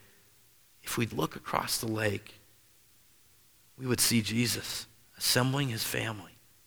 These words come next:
He's assembling his family here, feeding them with a simple bre-, piece of bread and fish, and saying, "One day, the feast I give you now will be a lavish feast for all peoples.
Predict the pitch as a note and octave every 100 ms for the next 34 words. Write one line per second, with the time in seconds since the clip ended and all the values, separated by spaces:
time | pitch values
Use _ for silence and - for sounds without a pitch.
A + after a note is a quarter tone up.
0 | - - - _ - - - - C3+ C#3
1 | C#3 A2 - C#3 B2+ A#2 F#2+ A2+ G#2+ F#2
2 | - - - - - - _ _ - -
3 | - - - - D3 D#3 C3 A2 G#2 -
4 | - C#3 B2+ C3+ G2+ A#2 A#2 - - C3
5 | A#2+ G2+ A#2 A#2 A2+ G2 - - A2+ G2+
6 | - - - - - - - - - -
7 | - - - A2 - B2 G#2+ G#2 C3+ C3+
8 | D3+ - D3 - - - - - - _
9 | - - _ - - - C#3+ C3+ D3 A2+
10 | G#2+ A#2 A2 G#2+ A2 A#2 B2+ - - -
11 | - - - - - - - - - A#2
12 | A2 A2 F#2+ - - A#2+ C3 - - A2+
13 | G2+ - G#2 F#2 G2+ G#2 - G#2 - G#2
14 | - -